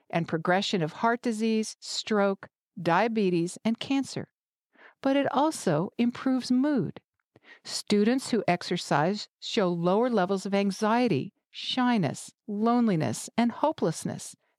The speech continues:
than their less active peers. Moderate, regular exercise improves mood, vigor, psychological well-being,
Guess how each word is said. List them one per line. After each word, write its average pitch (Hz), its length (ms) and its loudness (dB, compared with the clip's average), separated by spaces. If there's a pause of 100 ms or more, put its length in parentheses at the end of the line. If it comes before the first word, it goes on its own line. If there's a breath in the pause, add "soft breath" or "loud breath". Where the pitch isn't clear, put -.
than 185 160 4
their 170 120 2
less 190 380 0
active 175 400 -2
peers. 190 560 -2 (760 loud breath)
Moderate, 208 760 2
regular 190 520 0
exercise 190 680 0
improves 240 680 -2
mood, 240 640 0 (320)
vigor, 208 640 -2 (380 soft breath)
psychological 262 1000 0
well-being, 170 640 -2